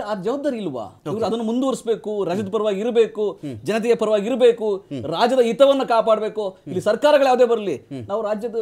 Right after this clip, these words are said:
Speaker 1: ಹಿತ ಕಾಪಾಡ್ಲೇಬೇಕಾ?
Speaker 2: ಓಕೆ.
Speaker 1: ಕೇಂದ್ರದಿಂದ ಹಣ ತಗೊಂಡ್ಬರ್ಲೇಬೇಕಾ?
Speaker 2: ಹ್ಮ್.
Speaker 1: ಏನಾರು
Speaker 2: ಓಕೆ.
Speaker 1: ಕೊಡದಲೇ ಇರೋವಂಥದ್ದನ್ನು ಕೂಡ ನಾವು ಇಪ್ಪತ್ತು ಸಾವಿರ ಕೋಟಿ ಕೊಡಿ ಅಂತ ಡಿಮ್ಯಾಂಡ್ ಮಾಡ್ತಾ ಇದೀವಾ?
Speaker 2: ಹ್ಮ್.
Speaker 1: ನಮ್ಮ ಪಾಲು, ನಮ್ಮ ಹಕ್ಕು, ಜನತೆಯ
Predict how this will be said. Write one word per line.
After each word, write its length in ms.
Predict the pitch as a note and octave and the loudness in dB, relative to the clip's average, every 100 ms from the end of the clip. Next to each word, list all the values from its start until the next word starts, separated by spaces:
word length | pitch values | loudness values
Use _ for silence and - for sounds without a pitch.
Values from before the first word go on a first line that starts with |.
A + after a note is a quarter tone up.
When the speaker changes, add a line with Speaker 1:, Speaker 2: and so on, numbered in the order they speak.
| G#3 | -6
Speaker 1:
ಹಿತ 120 | G3 | -6
ಕಾಪಾಡ್ಲೇಬೇಕಾ? 800 | A3 G#3 A3+ A3 F#3+ A3 B3 D#3 D3 | -6 -6 -6 -8 -10 -12 -14 -10 -8
Speaker 2:
ಓಕೆ. 160 | C3+ G#3+ | -8 -6
Speaker 1:
ಕೇಂದ್ರದಿಂದ 340 | A3 A3 G#3+ | -4 -2 -4
ಹಣ 180 | G3+ G#3 | -4 -4
ತಗೊಂಡ್ಬರ್ಲೇಬೇಕಾ? 720 | A3+ A3+ A3 A3+ G3+ A#3 A#3 | -2 -2 -2 -2 -4 -4 -4
Speaker 2:
ಹ್ಮ್. 220 | C#3 A2 - | -6 -14 -2
Speaker 1:
ಏನಾರು 440 | D#3+ A#3 C4+ D4 C#4 - _ B2+ | 2 6 6 6 4 0 _ -14
Speaker 2:
ಓಕೆ. 240 | A2 _ _ _ _ - | -14 _ _ _ _ -2
Speaker 1:
ಕೊಡದಲೇ 440 | F#3+ A3+ C4+ C#4 | 2 6 8 8
ಇರೋವಂಥದ್ದನ್ನು 480 | C#4 C#4 C4+ C#4 C#4 | 6 6 2 2 2
ಕೂಡ 140 | C#4+ | 4
ನಾವು 120 | C#4 | 4
ಇಪ್ಪತ್ತು 280 | B3+ B3+ B3 | 2 0 0
ಸಾವಿರ 120 | B3+ | 2
ಕೋಟಿ 180 | A#3+ A#3+ | 2 0
ಕೊಡಿ 140 | A#3 A#3 | 0 -2
ಅಂತ 140 | A#3 F#3+ | -2 -2
ಡಿಮ್ಯಾಂಡ್ 240 | F#3+ A3 | -4 -4
ಮಾಡ್ತಾ 180 | F3 C#3+ | -6 -8
ಇದೀವಾ? 240 | B2 C3 | -8 -10
Speaker 2:
ಹ್ಮ್. 240 | G3 B2 E2+ _ _ G2+ | -12 -16 -20 _ _ -10
Speaker 1:
ನಮ್ಮ 280 | C3 F#3 G#3+ | -4 0 0
ಪಾಲು, 560 | A3 G#3+ G#3+ B3 B3+ | 2 2 0 -2 -6
ನಮ್ಮ 280 | C3 D3+ G#3 | -6 -4 0
ಹಕ್ಕು, 540 | A3 A3 A3+ - C4+ C4 | 0 0 -4 -6 -4 -2
ಜನತೆಯ 420 | B2+ G3+ A#3 | -2 -2 2